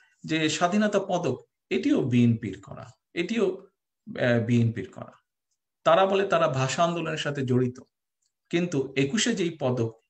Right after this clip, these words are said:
এটিও বিএনপির করা। আমরা দেখেছি যে কথায় কথায় তারা বলে যে, আহ, বিএনপি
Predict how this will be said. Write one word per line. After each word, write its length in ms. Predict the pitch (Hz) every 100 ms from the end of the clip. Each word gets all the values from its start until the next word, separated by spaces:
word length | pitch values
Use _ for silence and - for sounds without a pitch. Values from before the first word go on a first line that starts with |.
| _
এটিও 340 | 175 202 269 254
বিএনপির 560 | 110 113 110 107 90 -
করা। 180 | - - - _ _ _ _ _ _ _ _ _ - - _ - - -
আমরা 240 | 151 196 226
দেখেছি 440 | 233 247 220 196
যে 360 | 190 180 - - _ _
কথায় 300 | 175 202 262
কথায় 240 | 254 220 190
তারা 220 | 156 151
বলে 340 | 135 117 117 - - _ -
যে, 500 | 123 135 127 117 110 -
আহ, 360 | - - - - _ - - _ _ _ _ _ _
বিএনপি 800 | 135 156 190 202 190 175 -